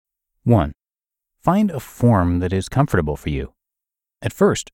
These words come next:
learning how to start journaling is simple. Choose the method you're comfortable with.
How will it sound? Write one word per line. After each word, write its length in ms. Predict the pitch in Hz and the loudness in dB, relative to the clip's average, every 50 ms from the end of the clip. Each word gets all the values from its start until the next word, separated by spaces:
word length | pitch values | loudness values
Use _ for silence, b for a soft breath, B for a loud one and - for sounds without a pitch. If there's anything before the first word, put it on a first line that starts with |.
| _ _ | _ _
learning 260 | 127 147 180 208 170 | 0 2 4 4 4
how 200 | 127 123 113 107 | 2 2 0 -2
to 120 | - - - | -2 -6 -8
start 360 | - - - 117 117 120 - _ | -8 -2 2 2 2 2 0 _
journaling 540 | - - 82 78 71 69 69 69 76 80 78 | -2 0 0 0 0 -4 -6 -8 -8 -8 -8
is 100 | - - | -8 -8
simple. 380 | - - 151 156 - 87 - _ _ _ _ _ _ _ _ _ _ _ _ | -2 0 0 0 0 -4 -8 _ _ _ _ _ _ _ _ _ _ _ _
Choose 280 | - - 202 208 185 | -2 0 2 2 2
the 80 | - 180 | 2 2
method 340 | 139 117 113 - - 107 101 | 4 4 2 2 0 -2 -2
you're 160 | 98 92 92 | -2 -4 -6
comfortable 480 | - - 95 87 - - 80 69 71 69 | -4 -2 -2 -2 -2 -2 -4 -4 -4 -6
with. 240 | 69 - - _ | -8 -10 -12 _